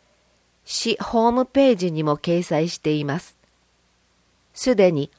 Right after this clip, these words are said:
他の市営住宅に申し込みしている人も可能です。申し込み多数の場合は公開抽選です。受付期間、六月一日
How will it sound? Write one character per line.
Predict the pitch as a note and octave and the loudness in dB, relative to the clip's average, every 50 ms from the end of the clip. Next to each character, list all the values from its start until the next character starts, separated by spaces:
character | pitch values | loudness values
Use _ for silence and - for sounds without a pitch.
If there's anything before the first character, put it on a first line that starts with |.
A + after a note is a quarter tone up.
| _ _ | _ _
他 | _ - G3+ F#3 - G#3 A3+ | _ -6 -6 -2 2 2 2
の | A3+ A#3+ | 2 2
市 | C4 - - - F#3+ G#3 | 0 0 -2 2 4 4
営 | G#3 A#3 B3 | 4 4 2
住 | A#3 - C4 C4 B3 | 0 -2 -4 -4 -2
宅 | - G3+ G3 - E3 | -2 -2 -2 -2 -4
に | D3+ D3 C#3+ | -4 -4 -2
申 | D3 D#3+ F3+ G3 B3 | 0 0 2 2 0
し | - - - | -2 -6 -8
込 | _ A#3+ A#3 | _ -4 -2
み | A3 A3+ G#3+ | -2 -2 -4
し | - - | -6 0
て | - G#3+ G#3 | 2 2 4
い | G#3 | 4
る | G3+ G3+ A3 | 2 2 -2
人 | - - - G3+ G3+ | -2 -4 -4 -4 -2
も | G3+ G#3+ - - _ _ | -2 -4 -6 -6 _ _
可 | - E3 D3 | -8 -6 -4
能 | C#3+ D3 C#3 C3+ | -4 -2 -2 -2
で | C3 B2+ D#3 | -2 -4 -6
す。 | - - - _ _ _ _ _ _ _ _ _ _ _ _ _ | -6 -8 -18 _ _ _ _ _ _ _ _ _ _ _ _ _
申 | - F#3+ G#3 A3+ B3+ | 0 2 4 4 2
し | - - - | 0 -4 -4
込 | - A3 A3 | -4 -2 -2
み | G#3+ G3+ | -2 -4
多 | - A3+ G#3 | -2 -4 -4
数 | - - - B3+ C#4 C4 | -4 -4 -2 0 0 2
の | A3 G3 E3+ | 2 0 0
場 | C#3+ D3+ D3 C#3+ | 2 0 0 0
合 | C#3+ D3 C#3 | 0 0 0
は | C3+ B2+ - - - | 0 0 -2 -2 -6
公 | - - F#3 G3 G#3+ | -6 0 2 2 2
開 | G#3 - G3+ G3+ G#3 G3 | 2 0 0 0 0 -2
抽 | G3+ - - F3 F3 F#3+ | -4 -8 -6 -4 -4 -6
選 | F#3+ - - E3+ F3+ F3+ E3+ | -6 -4 -4 -4 -4 -2 -4
で | D#3 F3+ G#3 | -6 -6 -8
す。 | - - _ _ _ _ _ _ _ _ _ _ _ _ _ _ _ _ _ _ _ | -10 -16 _ _ _ _ _ _ _ _ _ _ _ _ _ _ _ _ _ _ _
受 | F3 F#3+ - - B3 | -4 -2 0 0 0
付 | B3 - - - A#3 A#3 | 0 -2 -6 -4 -4 -4
期 | - - - - | -4 -8 -12 -8
間、 | - D#3 - A2 _ _ _ _ _ _ _ _ _ _ _ _ - | -8 -8 -8 -10 _ _ _ _ _ _ _ _ _ _ _ _ 0
六 | E3+ F3+ F3+ - A#3+ A#3 | 0 0 2 2 0 2
月 | A3+ A3+ - - - | 2 -2 -4 -6 -12
一 | D3+ - - F#3+ G3+ G3+ - | -12 -8 -2 -2 -2 0 2
日 | - G3 G#3 - - - C3 - | 0 0 0 -2 -8 -10 -10 -12